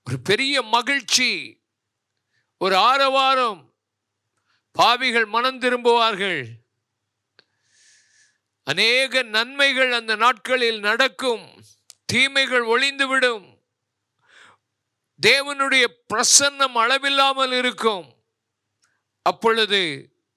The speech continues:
மகிழ்ச்சி உண்டாகிவிடும்.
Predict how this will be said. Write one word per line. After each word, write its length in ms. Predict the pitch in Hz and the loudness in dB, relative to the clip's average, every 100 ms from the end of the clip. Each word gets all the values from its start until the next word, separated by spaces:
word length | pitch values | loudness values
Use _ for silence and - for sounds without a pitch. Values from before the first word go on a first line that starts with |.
| _ _ _ _ _ _ _ _ _ _ - | _ _ _ _ _ _ _ _ _ _ -20
மகிழ்ச்சி 680 | 135 180 220 285 285 - 262 | -2 -2 0 -4 -6 -2 -2
உண்டாகிவிடும். 840 | 254 240 226 214 175 180 175 147 | -4 -2 0 0 -2 -6 -4 -6